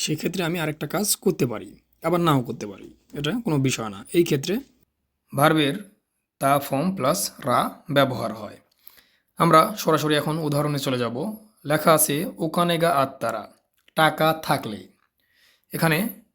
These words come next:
আত্মারা বানান একটু মিস্টেক আছে। ওকানেগা আত্মারা অর্থাৎ টাকা থাকলে,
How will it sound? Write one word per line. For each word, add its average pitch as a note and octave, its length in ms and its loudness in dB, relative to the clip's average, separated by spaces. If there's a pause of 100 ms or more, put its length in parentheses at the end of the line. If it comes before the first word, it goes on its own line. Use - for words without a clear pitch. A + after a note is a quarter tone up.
(500)
আত্মারা D3 800 2 (100)
বানান B2+ 260 -4
একটু C3 200 -10
মিস্টেক B2+ 360 -8
আছে। - 120 -8 (1300)
ওকানেগা F#3+ 440 6 (140)
আত্মারা G#2+ 380 -8 (280)
অর্থাৎ D3 380 -4 (240)
টাকা F#3 260 2 (140)
থাকলে, G#2+ 420 -4